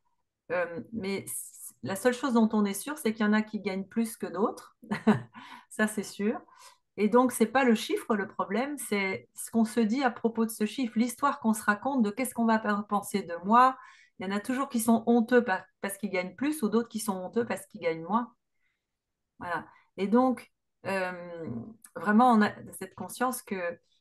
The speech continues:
euh, déjà, en parler, parler des prix, oser parler de ses difficultés à poser un prix, oser parler d'argent, c'est déjà un premier pas pour transformer. Parce qu'en fait, avec le sexe et la mort,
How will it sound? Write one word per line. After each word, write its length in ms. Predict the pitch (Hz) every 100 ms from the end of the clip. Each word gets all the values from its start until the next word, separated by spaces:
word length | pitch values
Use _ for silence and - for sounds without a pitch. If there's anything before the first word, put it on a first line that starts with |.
| _ _ -
euh, 800 | 175 170 170 160 - - - - - - - - _ -
déjà, 300 | 202 226 233
en 80 |
parler, 560 | 196 247 220 240 247 240 _ _ _ _ _ -
parler 360 | 233 214 254
des 140 | 220 220
prix, 440 | - - 208 214 _ -
oser 300 | 208 220 247
parler 320 | 240 214 220
de 60 | 220
ses 120 | 214
difficultés 720 | 208 208 208 - 202 - 202
à 60 | 180
poser 320 | 185 190 190
un 100 | 185
prix, 360 | 185 - 185 -
oser 280 | 185 190 226
parler 320 | 208 180 196
d'argent, 440 | 175 160 190 262 - _ _
c'est 140 | - 190
déjà 260 | 220 247
un 60 | 247
premier 400 | 220 226 208 196
pas 240 | 208 208
pour 180 | 214 -
transformer. 560 | - 185 - 185 180 - - _ _ _ _ _ _ _ -
Parce 100 | -
qu'en 120 | 196
fait, 240 | 190 220 220
avec 320 | 175 180 -
le 300 | 180 175 165
sexe 640 | - - 220 220 - - _
et 100 | 196
la 180 | 190 170
mort, 400 | 185 226 277 285